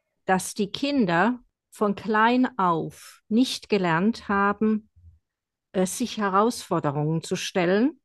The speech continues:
sondern denen wurde regelrecht der Popo gepudert und denen wurde jedes Problem aus dem Weg geräumt. „Lass das,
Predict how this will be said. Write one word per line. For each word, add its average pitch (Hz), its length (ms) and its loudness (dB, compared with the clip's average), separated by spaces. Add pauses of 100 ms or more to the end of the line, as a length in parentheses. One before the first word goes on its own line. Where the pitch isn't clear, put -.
(360)
sondern 180 680 0 (100)
denen 220 460 2
wurde 214 260 0
regelrecht 202 640 0
der 208 120 0
Popo 247 560 2
gepudert 185 880 -4 (680)
und 220 500 2 (200)
denen 254 280 4
wurde 233 540 0
jedes 269 480 -2
Problem 202 560 2
aus - 280 -4
dem 175 220 0
Weg 156 200 0
geräumt. 185 720 0 (440)
„Lass - 380 0
das, - 460 -2